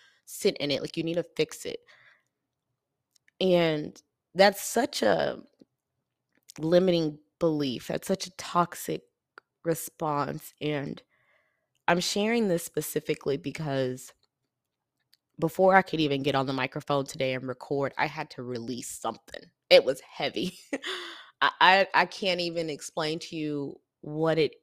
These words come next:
what it was or what it is, but it was so heavy. And I think that sometimes we just have so much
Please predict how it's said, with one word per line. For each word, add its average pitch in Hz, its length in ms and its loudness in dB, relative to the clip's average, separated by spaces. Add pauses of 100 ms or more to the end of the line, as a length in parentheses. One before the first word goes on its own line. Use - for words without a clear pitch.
(140)
what 160 340 2
it - 100 0
was 151 540 0
or 147 80 -4
what 147 200 -6
it 151 140 -2
is, 156 300 -4
but - 180 -14
it 156 80 -6
was 147 260 -8
so 143 520 -2 (920)
heavy. 233 580 0
And 196 140 0
I 190 80 2
think 233 300 -2
that - 180 -4
sometimes 208 560 -4
we 196 140 -4
just 185 240 -4
have 170 240 -4
so 214 460 -4
much 190 420 -8